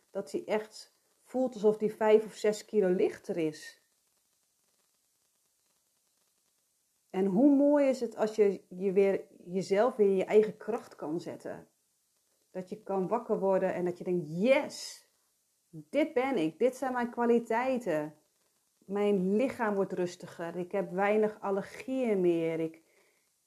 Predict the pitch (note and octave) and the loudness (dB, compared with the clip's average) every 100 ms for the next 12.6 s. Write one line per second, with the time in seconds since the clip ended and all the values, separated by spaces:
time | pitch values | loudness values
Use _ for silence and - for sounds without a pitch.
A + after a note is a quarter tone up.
0 | - F3 E3 E3+ _ _ _ _ E3+ D#3 | -10 -6 -6 -8 _ _ _ _ -14 0
1 | G3+ A3 A3+ G#3+ G#3 G3+ G3+ G3+ G3 _ | 6 6 6 2 4 4 2 0 -4 _
2 | _ G3 G3+ G#3 G#3 A3+ A3+ G#3+ G3+ G#3+ | _ -6 0 4 6 4 4 0 2 4
3 | C4+ B3 G#3+ F#3 D#3+ E3 - - - _ | 2 2 0 -2 -8 -8 -10 -18 -20 _
4 | _ _ _ _ _ _ _ _ _ _ | _ _ _ _ _ _ _ _ _ _
5 | - G3 G#3+ G#3 G#3 - G#3+ A#3+ D4 D4 | -8 -2 2 2 2 0 0 6 4 4
6 | - F3+ F3 F3 F#3+ F3+ F3+ - F3+ F3+ | -4 0 0 -2 -2 0 0 -2 -6 -2
7 | F3+ F3+ F3+ F3+ F3+ F#3+ F#3+ F#3 F3+ F3 | 0 2 2 0 -4 -2 0 0 0 0
8 | F3 E3+ E3 F#3+ F#3+ F#3 F3+ F3+ F3+ F#3+ | -2 -8 -4 -4 -2 -4 -2 -2 -4 -4
9 | F3+ F#3 F#3 F3+ F#3 F3+ F3 E3+ E3+ - | -6 -4 -6 -4 2 4 4 2 -2 -10
10 | _ _ _ _ - F3+ G3 F3+ - F3+ | _ _ _ _ -18 -8 -4 -4 -2 0
11 | F3+ F3 G3 F#3 F3+ - F#3 F3+ G3 F3+ | 0 -2 -2 0 0 -2 -2 -2 0 2
12 | G3 C4+ A#3 D#3+ D#3 D#3+ | 4 2 -2 -6 -6 -10